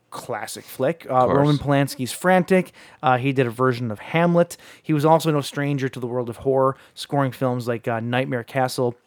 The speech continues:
Speaker 1: Bird with the Crystal Plumage, Cat o' Nine Tails, Four Flies on Grey Velvet. You can see a theme here, Mister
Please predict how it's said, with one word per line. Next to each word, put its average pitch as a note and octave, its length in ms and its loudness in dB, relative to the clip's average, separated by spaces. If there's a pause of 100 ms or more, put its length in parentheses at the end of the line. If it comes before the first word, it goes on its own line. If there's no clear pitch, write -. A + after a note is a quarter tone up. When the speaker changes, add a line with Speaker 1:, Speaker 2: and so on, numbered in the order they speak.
(160)
Speaker 1:
Bird C#3+ 320 2
with C#3 80 -10
the C#3+ 60 -12
Crystal C3+ 320 -8
Plumage, C#3 540 -4
Cat C3 240 0
o' - 20 0
Nine B2 260 -2
Tails, B2+ 440 0 (340)
Four G3+ 260 6
Flies D3+ 460 4
on C3 140 2
Grey C3 240 2
Velvet. C#3+ 500 4 (420)
You B2 80 -18
can G#2+ 140 -12
see A2 220 -8
a G2+ 60 -8
theme C#3+ 400 0
here, B2 420 0
Mister A#2 280 -6